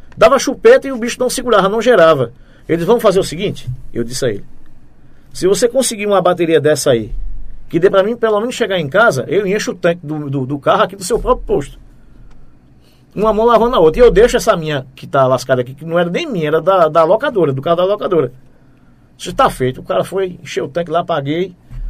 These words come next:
Aí ele pegou a outra lá que tava um pouco meio arriadazinha, deu um, deu uma chupeta lá, a bicha pegou, botou no carro lá, pegou, vim embora.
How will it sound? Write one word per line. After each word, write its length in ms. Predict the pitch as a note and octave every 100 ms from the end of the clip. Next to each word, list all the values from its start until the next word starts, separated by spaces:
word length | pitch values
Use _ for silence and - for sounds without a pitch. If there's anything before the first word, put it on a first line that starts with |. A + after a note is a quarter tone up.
| - - -
Aí 100 | -
ele 100 | C3+
pegou 280 | D3 C#3 D3
a 20 |
outra 180 | D3 C#3+
lá 100 | C#3+
que 60 |
tava 120 | D#3 C#3+
um 80 |
pouco 200 | C#3 C#3
meio 140 | C3+ C#3
arriadazinha, 560 | C3 C3+ C3+ A#2 E3+
deu 180 | D3 E3+
um, 220 | E3+ C#3 - - - - - -
deu 180 | - E3+
uma 80 | E3+
chupeta 420 | E3 C3+ E3+ D#3
lá, 140 | D3+
a 20 | E3
bicha 200 | D#3 F3+
pegou, 220 | D#3 F3
botou 240 | D3 F#3
no 100 | F3+
carro 180 | D3 D#3+
lá, 100 | D#3+
pegou, 320 | E3+ D3+ F3+
vim 80 | G3
embora. 340 | F3+ A2 G#2